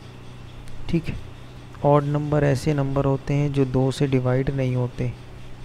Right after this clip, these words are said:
even number वो number होते हैं जो दो से divide हो जाते हैं।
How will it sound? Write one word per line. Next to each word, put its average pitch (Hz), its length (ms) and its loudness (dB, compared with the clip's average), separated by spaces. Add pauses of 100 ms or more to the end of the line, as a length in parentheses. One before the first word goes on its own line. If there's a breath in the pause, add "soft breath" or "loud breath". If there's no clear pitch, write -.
(640)
even 147 280 4
number 147 360 0
वो 139 160 2
number 139 340 0
होते 131 260 2
हैं 143 140 2
जो 139 140 2
दो 131 220 2
से 143 180 0
divide 131 540 2 (840)
हो 127 160 6
जाते 123 400 0
हैं। 120 240 -4